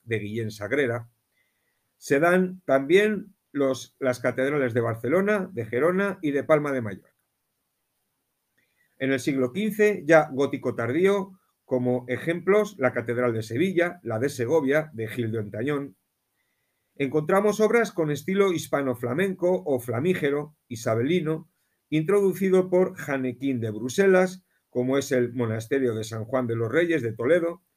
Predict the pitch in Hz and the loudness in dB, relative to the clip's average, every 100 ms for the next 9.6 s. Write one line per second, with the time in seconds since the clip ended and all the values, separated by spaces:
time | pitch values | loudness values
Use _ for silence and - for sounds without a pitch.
0 | _ 110 110 110 107 110 165 151 151 - | _ -8 -4 -4 -4 2 2 2 -4 -16
1 | _ _ _ _ _ - 180 185 202 208 | _ _ _ _ _ 0 2 4 4 4
2 | 180 180 180 185 165 147 175 160 156 156 | 4 4 6 4 4 2 0 0 -2 2
3 | 160 156 156 - 127 123 127 _ 131 156 | 4 4 2 -4 -2 -2 -2 _ 2 4
4 | 165 147 117 156 151 139 _ _ - 117 | 4 0 2 2 2 0 _ _ -6 -4
5 | 117 143 120 113 127 113 123 170 - - | 0 0 -2 -4 -4 -4 -2 -4 -4 -20
6 | _ _ _ _ _ _ _ 160 160 160 | _ _ _ _ _ _ _ 4 4 4
7 | 180 160 143 127 135 131 190 196 - 135 | 4 4 0 -6 -4 2 2 2 0 -4
8 | 127 123 120 160 156 139 175 180 180 123 | -2 -2 -2 -4 -2 -2 0 0 0 -4
9 | 117 120 147 165 180 185 | -2 2 2 2 0 -4